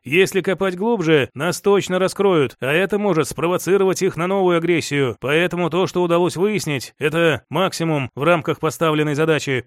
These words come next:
Ты не оправдывайся, а докладывай. Во-вторых», продолжил Родион, как ни в чём не бывало, «по косвенным признакам, это частная организация, а не правительство какой-либо из стран». «Частная организация, которая диктует условия правителям?»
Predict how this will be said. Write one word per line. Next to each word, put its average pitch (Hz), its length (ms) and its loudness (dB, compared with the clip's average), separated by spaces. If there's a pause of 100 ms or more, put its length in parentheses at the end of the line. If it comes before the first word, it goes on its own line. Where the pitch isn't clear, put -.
Ты 151 140 -2
не 165 140 2
оправдывайся, 160 880 -4 (180)
а 139 120 -2
докладывай. 139 880 2
Во-вторых», 170 760 0
продолжил 160 600 2
Родион, 170 420 2
как 165 220 -2
ни 160 80 -2
в - 80 -8
чём 175 220 -2
не 175 100 -2
бывало, 151 640 2
«по 143 120 -2
косвенным 175 520 0
признакам, 170 680 -2
это 143 220 -4
частная 175 420 0
организация, 165 840 0
а 143 100 -4
не 170 100 -2
правительство 160 580 -2
какой-либо 151 520 -2
из 143 80 -2
стран». 135 420 0
«Частная 135 540 -2
организация, 131 920 -4
которая 151 520 -2
диктует 156 580 -2
условия 170 500 -2
правителям?» 165 840 -2